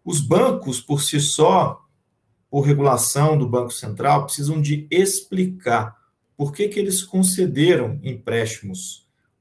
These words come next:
ou não para aquele indivíduo. Então, esses modelos mais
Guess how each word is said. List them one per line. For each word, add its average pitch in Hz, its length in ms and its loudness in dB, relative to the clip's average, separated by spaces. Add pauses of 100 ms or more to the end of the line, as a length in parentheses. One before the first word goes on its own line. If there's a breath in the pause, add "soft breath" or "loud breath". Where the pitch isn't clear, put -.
ou 196 200 2
não 151 400 -2 (640)
para 147 120 -4
aquele 143 300 -8
indivíduo. 120 640 -6 (640 soft breath)
Então, 202 540 -2
esses 180 260 0
modelos 190 600 2
mais 147 760 0